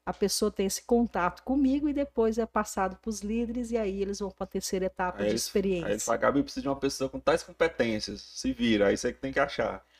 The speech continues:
Speaker 1: Olha, e é engraçado isso aqui, você comentar, né? É, o mercado, as pessoas falam assim, "Nossa, mas tá, tá difícil o trabalho, né?
Speaker 2: Ah.
Speaker 1: Tá difícil o trabalho." Eu vou te falar que trabalho tem, pessoal.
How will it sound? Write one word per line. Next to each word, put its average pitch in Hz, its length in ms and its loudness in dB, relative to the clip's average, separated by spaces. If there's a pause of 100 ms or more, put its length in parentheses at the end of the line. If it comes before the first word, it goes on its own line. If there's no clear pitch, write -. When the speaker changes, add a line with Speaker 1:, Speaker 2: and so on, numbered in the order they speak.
(280)
Speaker 1:
Olha, 240 340 6
e 226 200 2
é 247 40 8
engraçado 240 720 6
isso 190 160 -2
aqui, 185 260 -2
você 190 140 -4
comentar, 196 680 2
né? 208 240 2 (460)
É, 185 560 4
o 202 80 0
mercado, 220 1040 6
as - 180 -10
pessoas 208 340 0
falam 208 200 2
assim, 190 500 -4
"Nossa, 262 440 -2
mas 240 240 -4
tá, 240 160 -2
tá - 220 -2
difícil - 680 0
o - 20 -16
trabalho, 196 840 -2 (240)
né? 226 340 -4
Speaker 2:
Ah. - 40 -20 (240)
Speaker 1:
Tá 233 80 0
difícil 254 680 -2
o - 20 -12
trabalho." 196 640 -2 (320)
Eu 202 100 2
vou 226 100 8
te 262 120 -4
falar 240 280 8
que 247 120 -6
trabalho 233 560 6
tem, 190 360 2
pessoal. - 460 -8